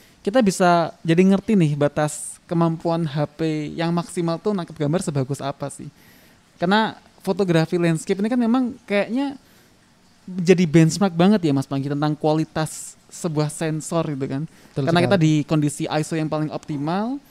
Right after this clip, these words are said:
Speaker 1: terus kemudian di pencahayaan yang mungkin dengan, eh, yang optimal juga, dengan kadang, eh, lighting yang ekstrim, yang ekstrim perubahannya Mas Panggi moto tuh langsung ngarah ke
Speaker 2: Matahari,
Speaker 1: matahari
Speaker 2: ah,
Speaker 1: gitu kan.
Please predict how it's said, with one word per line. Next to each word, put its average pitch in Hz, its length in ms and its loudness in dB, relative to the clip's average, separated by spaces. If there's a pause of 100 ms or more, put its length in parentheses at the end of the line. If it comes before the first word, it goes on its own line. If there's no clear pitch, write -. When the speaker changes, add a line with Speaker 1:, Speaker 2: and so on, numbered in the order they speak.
(300)
Speaker 1:
terus 175 180 -4
kemudian 165 540 2
di 151 160 0
pencahayaan 151 720 2
yang 151 160 0
mungkin 156 480 0 (580)
dengan, 156 480 0 (160)
eh, 156 380 2 (180)
yang 160 160 -4
optimal 180 480 2
juga, 147 560 -2
dengan 151 320 0
kadang, 160 480 0
eh, - 320 -8
lighting 160 380 0 (100)
yang 151 120 -2 (760)
ekstrim, 180 560 0
yang 165 320 0
ekstrim - 320 0
perubahannya 151 560 2 (160)
Mas 165 160 -2
Panggi 165 240 2
moto 160 240 4
tuh 175 160 2
langsung 165 240 4
ngarah 160 240 4
ke 151 400 -2 (160)
Speaker 2:
Matahari, 151 480 8
Speaker 1:
matahari - 160 8
Speaker 2:
ah, 127 160 8
Speaker 1:
gitu 147 80 2
kan. 143 160 -2